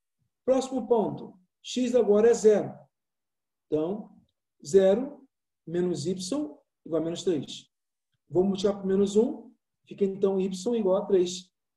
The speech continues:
Ou seja, segundo par, quando x é zero, y é três. Eu vou transportar os pontos que eu achei no plano cartesiano.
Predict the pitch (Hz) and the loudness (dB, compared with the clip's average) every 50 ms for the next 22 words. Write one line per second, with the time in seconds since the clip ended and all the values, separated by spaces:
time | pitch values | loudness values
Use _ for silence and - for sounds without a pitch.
0 | _ _ - 160 175 175 - - - 196 185 190 220 240 240 - - - _ _ | _ _ -4 -2 -2 -2 -2 2 4 4 6 6 4 2 0 -2 -16 -20 _ _
1 | _ - - - 165 185 196 202 196 - 185 185 190 220 233 - - - - _ | _ -10 -4 -2 0 2 4 2 2 2 0 0 0 -2 -2 -6 -12 -20 -20 _
2 | _ _ _ _ - - 220 226 220 233 214 208 - - - 220 202 175 147 - | _ _ _ _ 0 4 4 4 4 2 0 -4 -4 -2 -2 0 0 0 -2 -4
3 | - - - - _ _ _ _ _ _ _ _ _ _ _ _ _ - _ _ | -6 -8 -10 -14 _ _ _ _ _ _ _ _ _ _ _ _ _ -20 _ _
4 | _ - 180 190 180 185 185 190 190 196 220 254 254 - - 214 202 - - 220 | _ 0 2 2 2 4 2 4 6 6 4 4 2 -2 -6 -6 -8 -6 -2 -2
5 | 233 247 - 247 240 196 156 139 - - - _ _ _ _ _ _ _ _ _ | -2 0 4 6 6 6 6 4 -4 -10 -12 _ _ _ _ _ _ _ _ _
6 | _ _ _ _ _ _ _ - - 196 202 262 - - 277 320 359 - - - | _ _ _ _ _ _ _ 2 2 4 4 4 0 0 2 0 0 0 -2 -2
7 | - 285 247 214 - - 233 226 233 208 - - - 247 247 233 226 214 208 - | 0 2 2 2 2 2 2 4 2 2 0 -2 -2 -2 -2 -4 -6 -10 -12 -12
8 | - _ - 254 269 277 285 285 277 254 226 214 - - - 214 220 220 220 190 | -14 _ -6 -2 -2 0 0 0 2 2 0 0 0 4 6 8 8 8 8 6
9 | - - - - _ _ _ _ _ - - 202 226 233 233 233 226 254 247 - | 2 -6 -14 -20 _ _ _ _ _ -20 -6 2 4 4 4 4 0 -4 -6 -4
10 | - - 226 220 220 - 254 202 190 208 208 170 - - - | 0 0 2 2 2 -2 -2 0 0 0 0 -2 -4 -10 -16